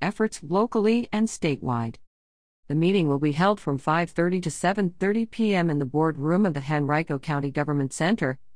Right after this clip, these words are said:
forty-three oh one East Parham Road. Members of the public are encouraged to participate virtually through WebEx or by calling four one five, six five five,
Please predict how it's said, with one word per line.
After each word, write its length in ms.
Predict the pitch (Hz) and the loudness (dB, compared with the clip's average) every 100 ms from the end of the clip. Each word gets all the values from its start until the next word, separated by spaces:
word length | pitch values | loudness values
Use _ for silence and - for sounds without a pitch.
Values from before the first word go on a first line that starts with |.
| - | -12
forty-three 600 | - 202 233 220 214 226 | -2 2 2 0 0 2
oh 100 | 185 | 2
one 280 | 196 196 208 | 2 0 0
East 360 | - 208 226 - | -2 -4 -6 -4
Parham 340 | 196 202 143 | 0 2 2
Road. 360 | 139 123 117 - - - | 0 -2 -4 -10 -16 -2
Members 320 | 165 190 180 | 2 4 2
of 100 | 165 | 0
the 60 | 147 | -2
public 440 | - 190 180 151 | 0 0 0 0
are 160 | 147 147 | 0 0
encouraged 600 | 139 - 220 180 143 - | -2 0 2 2 -2 -6
to 80 | |
participate 720 | 165 156 - 208 180 180 170 | -4 -4 -2 -2 -2 -2 -2
virtually 480 | 156 175 247 233 226 | 0 0 0 2 0
through 320 | 208 190 180 | 0 0 0
WebEx 560 | 170 202 208 139 139 - - | 2 2 2 0 -2 -10 -6
or 140 | 165 | -2
by 160 | 160 147 | 2 0
calling 340 | 143 160 143 | 0 0 0
four 320 | 139 - 190 214 | -2 0 2 2
one 280 | 139 156 | 2 -2
five, 480 | 180 - 185 202 240 - - - | 0 2 2 4 0 -6 -20 -8
six 320 | - 170 - | -4 -4 -2
five 320 | 170 165 170 | 0 2 0
five, 400 | - 160 156 170 | 0 2 2 -2